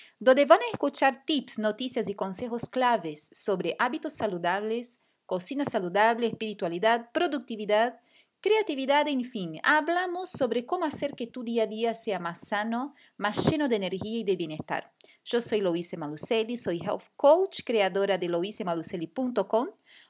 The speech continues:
una plataforma de clases online, un verdadero club de hábitos saludables.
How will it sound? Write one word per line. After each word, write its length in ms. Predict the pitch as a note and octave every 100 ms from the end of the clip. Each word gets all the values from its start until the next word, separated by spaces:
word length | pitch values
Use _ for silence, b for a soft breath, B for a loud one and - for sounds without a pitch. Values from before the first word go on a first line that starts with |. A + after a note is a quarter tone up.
| -
una 220 | D4+ D#4+
plataforma 520 | C#4+ C#4+ B3+ B3+ A#3+
de 120 | A3
clases 340 | A3 G#3 G3 -
online, 580 | G#3+ G3+ F#3 F#3+ A3 A#3+
un 80 | A3+
verdadero 600 | G#3 G3 F#3+ A3 A3+ - _
club 260 | E4+ G#4 F#4
de 120 | A#3+
hábitos 400 | A3 A3+ A3+ F#3
saludables. 840 | - E3 D3+ C#3+ C#3 - - -